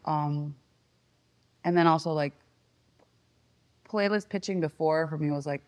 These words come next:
kind of like an arm's length thing, and, like, I sort of became really, like,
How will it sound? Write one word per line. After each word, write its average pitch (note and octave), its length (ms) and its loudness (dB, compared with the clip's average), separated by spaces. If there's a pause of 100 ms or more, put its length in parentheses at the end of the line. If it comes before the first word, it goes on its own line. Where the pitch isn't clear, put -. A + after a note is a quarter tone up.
(120)
kind D3 140 -4
of C#3 60 -4
like C#3 140 -4
an C#3 80 -4
arm's C#3 260 -4
length D#3+ 400 -10
thing, D#3 380 -2
and, C#3 160 -6
like, C3 180 -6
I C3 80 -8
sort C#3+ 300 -6
of C3 60 -18 (920)
became C#3+ 420 -6
really, C3 280 -4
like, A2+ 260 -10